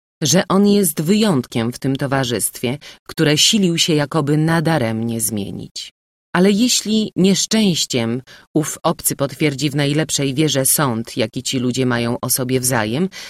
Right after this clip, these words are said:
natychmiast będzie uchodził za człowieka złego, bez czci i wiary, za zepsutego Paryżanina,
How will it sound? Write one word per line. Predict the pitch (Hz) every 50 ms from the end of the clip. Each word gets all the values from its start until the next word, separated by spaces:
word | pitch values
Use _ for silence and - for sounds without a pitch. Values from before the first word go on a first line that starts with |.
| - -
natychmiast | - 165 185 190 294 302 - - 294 269 208 165
będzie | 143 165 170 180 175 180 -
uchodził | - 113 - - 156 151 - 170 139
za | 127 123
człowieka | 120 - - 123 120 139 127 - 120 117 117
złego, | 117 127 131 131 113 98 - - - - - - _ _ _
bez | 135 151 139 - - -
czci | - - - - - - - 226 - - 127
i | 120
wiary, | 117 131 135 120 107 113 - - 117 - - - - - - -
za | 143 147 156
zepsutego | 135 156 170 - - - 165 147 - 220 185 185 180
Paryżanina, | - 160 143 143 139 127 131 123 120 113 107 107 107 120 123 131